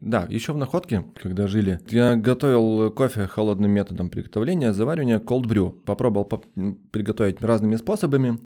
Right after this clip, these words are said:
Вот, ну, и все не получалось, все не нравилось, и придумал механизм, самый простой. Все аппараты, которые стоили, ну, были хорошими, они стоили больше пятидесяти тысяч. Вот, и я сделал аппарат за тридцать восемь рублей, купил капельницу, несколько бутылок, несколько промежуточных фильтров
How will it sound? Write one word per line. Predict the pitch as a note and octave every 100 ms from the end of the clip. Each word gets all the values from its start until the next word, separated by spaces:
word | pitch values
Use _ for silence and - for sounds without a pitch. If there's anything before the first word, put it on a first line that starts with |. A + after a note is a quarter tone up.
| -
Вот, | A#2 -
ну, | F3+
и | B2 -
все | - C#3+
не | B2
получалось, | A#2+ A#2+ B2+ G2 -
все | B2+
не | A#2
нравилось, | C3+ F#3 F3 C3
и | -
придумал | B2 B2 A2
механизм, | A2+ D#3+ F#3 E3 A#2+
самый | C3 A#2
простой. | G#2 A#2+ A#2 E3+ F3+
Все | - A#2+
аппараты, | C#3 C3+ A2
которые | A2 A2+ G#2+
стоили, | A2 B2+ G#2 G2 -
ну, | A#2 C3
были | F#2 A2
хорошими, | F#2+ B2+ G3+ - D3
они | A2+ A#2+
стоили | A#2 A#2 G2+
больше | G#2+ G#2 A2
пятидесяти | G2+ G#2 G2 - -
тысяч. | G3 F3+ C#3+ -
Вот, | B2 A2+ A#2
и |
я | F#3
сделал | C3+ B2+ A2
аппарат | A2 E3+ F3
за | A#2
тридцать | C3 B2+ -
восемь | A2 G#2+ A#2+
рублей, | D#3 F#3 F#3
купил | C3 A#2 A2+
капельницу, | F3+ F3+ C3+ A#2+ A#2
несколько | A2 G#2+ -
бутылок, | G#2+ C#3+ F#3 C3+ B2
несколько | A2+ G#2+ - G#2
промежуточных | G#2+ G#2+ A#2+ C3+ D3+ C#3+
фильтров | F#3+ F#3 C#3+ -